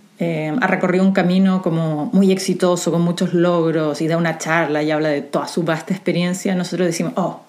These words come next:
esta persona es muy exitosa". Em, y, y una de las últimas cosas que puse es que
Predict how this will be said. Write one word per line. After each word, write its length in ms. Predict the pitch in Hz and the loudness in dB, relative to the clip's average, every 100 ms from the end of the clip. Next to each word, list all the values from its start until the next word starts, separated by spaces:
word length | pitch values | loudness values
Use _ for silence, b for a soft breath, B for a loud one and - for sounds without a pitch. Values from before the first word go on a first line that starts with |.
| _ | _
esta 220 | - - | -12 -6
persona 340 | 185 - 170 - | -6 -4 -6 -2
es 60 | 180 | -2
muy 200 | 175 151 | -2 -4
exitosa". 540 | - - - - - - _ B B B B B B B - | -10 -10 -10 -12 -14 -20 _ B B B B B B B -2
Em, 800 | 175 175 165 165 160 156 156 151 - _ _ _ _ _ _ - _ _ _ _ _ | 0 2 2 2 2 0 -2 -4 -12 _ _ _ _ _ _ -20 _ _ _ _ _
y, 340 | 208 208 214 220 | 2 2 2 2
y 420 | 226 233 240 - - | 4 4 2 -2 2
una 200 | 247 254 | 4 6
de 40 | |
las 100 | 254 | 4
últimas 280 | 254 277 285 | 4 2 2
cosas 240 | 302 285 | 0 0
que 100 | 294 | 0
puse 280 | 254 294 311 | 0 2 0
es 100 | 302 | 0
que 460 | - 254 262 254 | 0 2 2 0